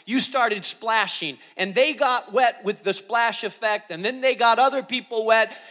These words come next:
and you've influenced a whole bunch of people because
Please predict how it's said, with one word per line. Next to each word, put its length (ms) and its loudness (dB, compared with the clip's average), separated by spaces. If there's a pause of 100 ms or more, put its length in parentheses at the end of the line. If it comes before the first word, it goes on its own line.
(100)
and 140 -2
you've 260 2
influenced 560 -4
a 60 -2
whole 360 2
bunch 280 -2
of 100 -8
people 400 -2
because 920 0